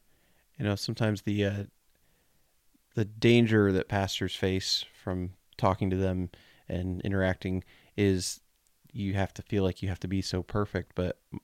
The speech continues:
at least my experience with working with people is oftentimes by seeing their brokenness, you're more, made more aware of your own brokenness and just how, uh, none of us have it figured out, you, no matter what the title is.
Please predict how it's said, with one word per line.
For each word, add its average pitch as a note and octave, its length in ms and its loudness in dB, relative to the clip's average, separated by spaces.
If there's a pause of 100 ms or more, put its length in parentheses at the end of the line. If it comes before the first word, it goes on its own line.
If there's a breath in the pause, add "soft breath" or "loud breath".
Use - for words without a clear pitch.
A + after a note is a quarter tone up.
(120)
at F#2 100 -8
least G2 200 -6
my G2 100 2
experience G2 420 -2
with F2+ 140 -6
working F#2+ 240 -2
with F2 160 -4
people F2 380 0
is - 160 -4 (480 loud breath)
oftentimes G2 720 2 (100)
by F2+ 140 0
seeing A2 380 2
their G#2 120 6
brokenness, F#2 520 2
you're F#2+ 80 -2
more, F2+ 200 0
made F2+ 220 0
more F2+ 180 2
aware F#2 220 4
of F2 80 0
your F#2 160 2
own A2+ 160 4
brokenness F2 640 0
and E2+ 100 -4
just E2 200 -6
how, F2+ 280 0 (500 loud breath)
uh, F2 300 2 (400)
none C3 260 8
of B2 80 6
us A2 160 4
have A2+ 160 4
it - 100 -6
figured G2 360 0
out, F#2 260 4
you, F#2 160 -2
no G2+ 120 0
matter G2 200 2
what G2 200 0
the - 60 -16
title G2+ 440 2
is. F#2 380 0